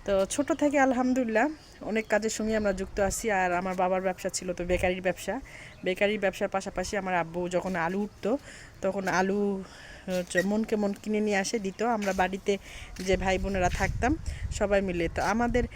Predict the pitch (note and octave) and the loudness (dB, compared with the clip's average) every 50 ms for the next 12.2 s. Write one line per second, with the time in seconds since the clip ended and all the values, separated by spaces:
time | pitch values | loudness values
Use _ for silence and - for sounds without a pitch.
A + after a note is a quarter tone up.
0 | - - - - - G3 G#3 G#3+ A3+ A3 A#3 A3+ - - A3+ A3+ - - C4 B3+ | -6 -4 -4 -2 0 0 0 0 -2 -4 -4 -4 -2 -2 -2 -2 -2 -6 -4 -4
1 | A#3+ B3+ G#3 - A3 G#3+ - A3 A3 A3+ G#3+ A3+ G#3+ G#3+ G#3+ - - G#3+ G3+ G#3 | -2 -4 -2 -2 -2 0 0 0 0 2 2 2 2 2 0 -2 -4 -4 -2 -2
2 | A3 A3 A#3+ B3 B3 - G#3 G3 - G3+ G3 F#3 - F3 - - - E3 - - | -2 -2 -2 -2 0 0 -2 -2 0 -2 -2 0 0 -2 -2 -2 -4 -4 -2 0
3 | A3 G#3 G3 F#3+ G3 G3+ - - F#3 F#3 - G3 - - G#3 - - F#3 F3+ G3 | 2 2 2 2 0 -4 -4 -4 -4 -4 -4 -6 -6 -6 -8 -8 -6 -6 -4 -4
4 | G3 G3 F#3+ - - D3+ C3 - - - - - - - - - F#3 G3 - - | -4 -4 -4 -2 -4 -4 -4 -6 -10 -14 -14 -12 -8 -4 -2 0 0 0 0 0
5 | A3 G#3 G#3+ A3 G#3 - G#3+ G3+ G3+ - - G3 G3 G3 G3+ A3+ A3+ - G3 F#3+ | 0 2 0 0 -2 -4 -4 -4 -2 0 0 0 2 0 -2 -2 -2 -2 -2 -2
6 | G3 - - F3 F#3+ G#3 A3 A3+ - - G#3 G3 G3 G#3 G#3 G3 G3+ A3 A3+ - | -2 -4 -2 0 0 0 0 -2 0 0 0 2 2 0 -2 -2 -4 -4 -2 -2
7 | G3+ F#3 - G3 F#3+ - F#3+ F#3 F#3+ F#3+ - - F3 - - F#3+ F3 F3 F3 - | -4 -4 -4 -6 -4 -4 -2 -2 -2 -2 -2 -2 -4 -4 -4 -4 -4 -4 -4 -4
8 | G#3+ G#3 G3 F3 F3 - - F#3+ F#3+ G3 A3 C4+ - - - - - - - - | -8 -6 -6 -6 -6 -6 -8 -6 -6 -4 -6 -6 -8 -10 -14 -14 -12 -14 -12 -8
9 | - E3+ F3 F3+ F3+ F3 - F#3 F3+ F#3 - - A3 - - A#3 G#3 - G3+ F#3 | -8 -6 -6 -4 -6 -6 -6 -8 -10 -10 -8 -8 -8 -6 -6 -6 -6 -6 -6 -4
10 | F3+ F3+ G#3+ B3+ B3 - - - - - - - - - - - - - - - | -4 -4 -4 -4 -4 -6 -8 -10 -12 -12 -12 -12 -14 -16 -16 -18 -18 -18 -16 -16
11 | - - - - F#3+ F3 F#3 - - - G3+ G3 F#3+ F3+ F3 F3 E3+ E3 E3 E3+ | -12 -12 -8 -6 -2 -2 -2 0 2 2 4 4 4 2 0 0 0 0 2 0
12 | E3 - G3 | 0 0 0